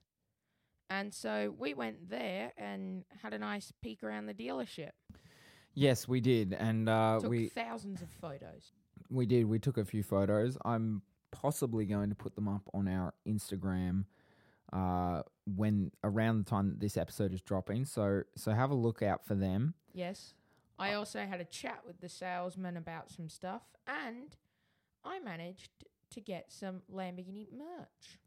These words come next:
Speaker 2: Yes, some Lamborghini ber-, merch that you're not currently wearing.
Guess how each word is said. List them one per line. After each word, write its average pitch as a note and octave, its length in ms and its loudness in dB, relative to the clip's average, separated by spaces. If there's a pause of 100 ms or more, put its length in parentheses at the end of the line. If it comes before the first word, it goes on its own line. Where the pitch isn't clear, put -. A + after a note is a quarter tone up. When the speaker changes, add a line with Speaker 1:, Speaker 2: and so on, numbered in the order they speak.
(140)
Speaker 2:
Yes, A2 720 0 (160)
some G#2+ 260 0
Lamborghini G#2+ 460 4
ber-, G#2 260 4 (120)
merch A2+ 420 2
that C3 120 2
you're B2+ 200 4
not D3 460 2 (120)
currently C#3 500 0
wearing. B2 640 2